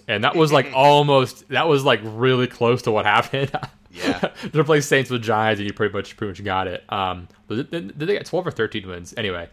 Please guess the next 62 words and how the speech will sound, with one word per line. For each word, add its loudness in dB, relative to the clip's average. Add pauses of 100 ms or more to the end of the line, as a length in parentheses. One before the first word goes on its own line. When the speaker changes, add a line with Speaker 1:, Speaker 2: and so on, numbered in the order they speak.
(140)
Speaker 1:
they -6
had 4
a 4
Speaker 2:
I 0
think -4
Speaker 1:
lot. 0
Speaker 2:
they -6
got -2
Speaker 1:
Um, -12
Speaker 2:
thirteen -14 (340)
Speaker 1:
yeah, -2
Speaker 2:
with -6
a -8
Speaker 1:
which -6
is, -6
Speaker 2:
negative -16
point -20
differential. -20
Speaker 1:
that's -14
just -12
hilarious. -8
Um, -6 (640)
so, -8
yeah, 4
one -2
thing 0
you've -2
talked 0
about 0
with -4
this -8
team -2
is 0
all 2
the -10
turnover 0
they've 2
had. 0 (200)
Um, -4 (680)
I'll, 0
I'll 0
leave 0
that -2
kinda -2
to -12
you -6
on -10
the -12
defensive -10
side. -6 (500)
Um, -2
uh, -4
we're, 2
we 0
both 2
kind 0
of -8
agree -2
they're 0
rebuilding -6
a -8
bit -4